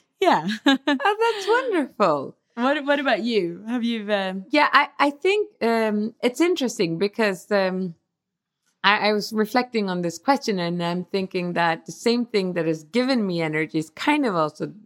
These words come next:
Speaker 2: <laughs> draining me a little bit from energy. It's, it's,
Speaker 1: Wow.
Speaker 2: it's a fine balance, but it's been all these amazing meetings.
Speaker 1: Mm.
Speaker 2: And I've, I've been to so many places this fall, and I was doing kind of a little bit of a recap, writing to a colleague and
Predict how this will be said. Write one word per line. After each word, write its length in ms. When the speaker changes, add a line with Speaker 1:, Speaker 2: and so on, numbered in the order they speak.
Speaker 2:
<laughs> 220
draining 480
me 100
a 60
little 180
bit 240
from 160
energy. 420
It's, 180
it's, 220
Speaker 1:
Wow. 120
Speaker 2:
it's 160
a 60
fine 280
balance, 480
but 240
it's 160
been 300
all 260
these 280
amazing 1000
meetings. 640
Speaker 1:
Mm. 320
Speaker 2:
And 120
I've, 240
I've 160
been 240
to 160
so 400
many 200
places 460
this 120
fall, 260
and 140
I 40
was 160
doing 220
kind 220
of 80
a 180
little 300
bit 60
of 100
a 100
recap, 580
writing 360
to 140
a 40
colleague 440
and 120